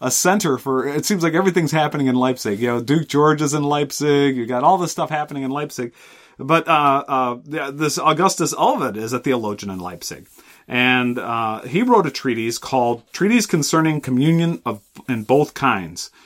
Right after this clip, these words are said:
which was published in, um, uh, really, that's published in response to Luther's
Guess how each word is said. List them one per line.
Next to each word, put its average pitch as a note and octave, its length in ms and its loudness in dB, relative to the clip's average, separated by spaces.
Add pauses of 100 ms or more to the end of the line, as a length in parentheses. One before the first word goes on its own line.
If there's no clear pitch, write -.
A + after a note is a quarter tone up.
(240)
which C3 260 2
was C3+ 720 2 (100)
published D#3+ 380 0
in, B2+ 200 0 (200)
um, G2+ 640 -6 (300)
uh, E2+ 340 -8 (160)
really, C#3+ 440 2 (300)
that's B2 280 -6
published E3 400 -6
in B2+ 80 -2
response B2+ 440 -2
to - 80 -8
Luther's C3 720 0